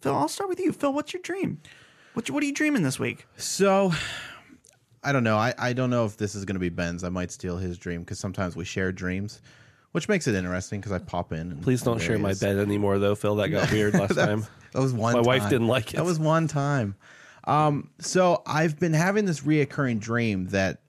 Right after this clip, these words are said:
Speaker 2: about ten to twelve years ago, there was this, this game
Speaker 1: Mm.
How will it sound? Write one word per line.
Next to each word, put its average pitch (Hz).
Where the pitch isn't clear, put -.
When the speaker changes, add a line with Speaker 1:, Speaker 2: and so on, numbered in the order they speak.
Speaker 2:
about 98
ten 113
to 104
twelve 98
years 110
ago, 85
there 120
was 120
this, 110
this 110
game 110
Speaker 1:
Mm. 143